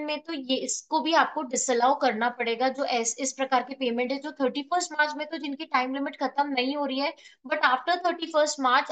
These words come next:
आप जब audit कर रहे हैं तब तक उनकी time limit खत्म हो रही है, but वो भी timely पे नहीं हुए हैं, तो उनको भी आपको identify करके डिसअलाउ करना है।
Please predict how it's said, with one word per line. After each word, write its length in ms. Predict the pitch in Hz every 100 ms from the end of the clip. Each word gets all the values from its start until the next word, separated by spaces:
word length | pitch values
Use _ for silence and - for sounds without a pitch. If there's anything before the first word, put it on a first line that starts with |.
| -
आप 220 | 247 -
जब 120 | 302
audit 360 | 269 240 277 -
कर 140 | 269
रहे 140 | 233 262
हैं 120 | 277
तब 180 | 285 277 320
तक 140 | 330
उनकी 320 | 320 247 320
time 220 | 311 269
limit 260 | 269 277 294
खत्म 260 | 269 269 269
हो 120 | 269
रही 100 | 277
है, 140 | 359 370 - -
but 240 | 262 330 294
वो 220 | 233 294 294
भी 160 | 359 427
timely 380 | 381 294 294 320
पे 240 | 330 294 285
नहीं 280 | 262 247
हुए 160 | 240 208
हैं, 120 | 196
तो 120 | 190 302 302
उनको 420 | 311 320 330 359
भी 140 | 359
आपको 260 | 370 349 330
identify 540 | 294 254 262 - 285
करके 260 | 277 262 302
डिसअलाउ 560 | 254 247 247 240 262 277
करना 380 | 240 196 214 220
है। 180 | 226